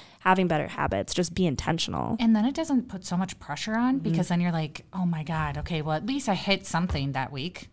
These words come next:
Speaker 1: Yeah.
Speaker 2: Like, it, like, at least I got on the Peloton that week. It might have
Speaker 1: Mm-hmm.
Speaker 2: not been the three times, and then, 'cause, like, that's what happens, right?
Speaker 1: Yeah.
Speaker 2: Like, like, then you start feeling as a failure, and then when you don't like
Speaker 1: Yeah.
Speaker 2: that, then you don't do it,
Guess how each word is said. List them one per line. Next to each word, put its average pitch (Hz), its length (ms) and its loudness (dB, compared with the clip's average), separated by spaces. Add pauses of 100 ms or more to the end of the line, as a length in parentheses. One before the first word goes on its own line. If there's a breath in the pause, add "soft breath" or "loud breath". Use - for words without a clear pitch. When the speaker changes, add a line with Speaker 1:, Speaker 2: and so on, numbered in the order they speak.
Speaker 1:
Yeah. 180 160 6
Speaker 2:
Like, 180 100 2
it, - 240 -4 (420)
like, 165 180 -8
at 196 140 -2
least 247 180 0
I 302 60 2
got 214 240 2
on 349 140 0
the 269 40 4
Peloton 156 520 -2
that 151 100 -4
week. 196 160 -2
It 220 80 -4
might 233 60 2
have 196 100 6
Speaker 1:
Mm-hmm. 185 80 6
Speaker 2:
not 170 180 6
been 226 140 4
the 233 100 2
three 208 160 0
times, 170 320 2
and 170 100 2
then, 170 120 -2 (260 loud breath)
'cause, 196 140 0
like, 190 120 2
that's 170 200 2
what 165 80 0
happens, 196 320 2
right? 165 160 -2
Speaker 1:
Yeah. 160 80 8
Speaker 2:
Like, - 180 0
like, 165 180 2
then 170 140 2
you 165 60 0
start 160 180 -4
feeling 165 240 -2
as 160 100 -4
a 170 40 -4
failure, 240 320 4
and 208 100 4
then 156 140 0
when 151 80 -2
you 147 100 -6
don't 151 240 -4
like 160 180 -6
Speaker 1:
Yeah. 156 120 0
Speaker 2:
that, 165 120 -4
then 151 140 -6
you 143 80 -6
don't 143 160 -4
do 147 160 -4
it, 113 180 -10